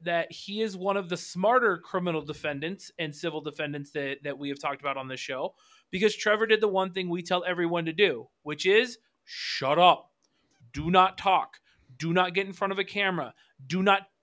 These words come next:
tell your side of the story. None of that.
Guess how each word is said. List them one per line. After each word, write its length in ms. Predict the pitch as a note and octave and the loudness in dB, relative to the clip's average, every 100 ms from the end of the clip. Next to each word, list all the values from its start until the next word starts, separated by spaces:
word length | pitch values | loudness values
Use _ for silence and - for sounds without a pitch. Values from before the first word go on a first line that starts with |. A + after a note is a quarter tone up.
| _ _ - | _ _ 0
tell 400 | - A3+ A3 A#3 | 4 10 10 8
your 360 | G#3 G#3 G#3 G#3 | 4 6 6 6
side 480 | - G3 G3 G3 | 2 0 2 2
of 180 | F3+ F#3+ | 0 -2
the 80 | E3+ | -4
story. 800 | - - G#3 F#3 D#3+ C3 A2+ - _ _ _ - | -8 0 4 4 4 0 -8 -18 _ _ _ -12
None 480 | D3 E3 F#3 G3 G3 | -4 2 4 4 4
of 120 | F3 | 2
that. 260 | C#3 A2 | 0 -4